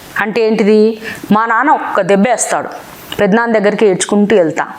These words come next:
మా పెద్దనాన్న ఏం చేస్తారు? మందు పూస్తారు. పూసి నన్ను పంపించేసి మా నాన్నగారికి ఫోన్ చేసి, "నువ్వు వేస్-, దెబ్బ వేసావురా, ఏడ్చుకుంటూ నా దగ్గరకు వచ్చింది, ఈసారి నువ్వు ఎంత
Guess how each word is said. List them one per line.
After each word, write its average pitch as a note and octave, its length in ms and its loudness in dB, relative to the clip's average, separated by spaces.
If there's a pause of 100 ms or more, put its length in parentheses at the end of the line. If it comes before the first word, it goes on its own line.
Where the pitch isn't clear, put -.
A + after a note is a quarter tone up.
(340)
మా G#3 60 2
పెద్దనాన్న A#3+ 420 0
ఏం A#3+ 140 4
చేస్తారు? G#3 840 2 (640)
మందు G3+ 240 4
పూస్తారు. D#3+ 440 -2 (520)
పూసి B3+ 680 2 (140)
నన్ను G3 180 -2
పంపించేసి E3 920 0 (540)
మా G#3 80 2
నాన్నగారికి F#3 480 -2
ఫోన్ E3 320 2 (100)
చేసి, D4 500 0 (920)
"నువ్వు C#4 200 4
వేస్-, A#3+ 320 2
దెబ్బ G3+ 280 2
వేసావురా, A#3 640 0
ఏడ్చుకుంటూ G#3+ 520 2
నా G#3 120 0
దగ్గరకు E3+ 400 -2
వచ్చింది, E3 800 2 (360)
ఈసారి E4 420 2
నువ్వు D#4 240 4
ఎంత G3+ 500 -2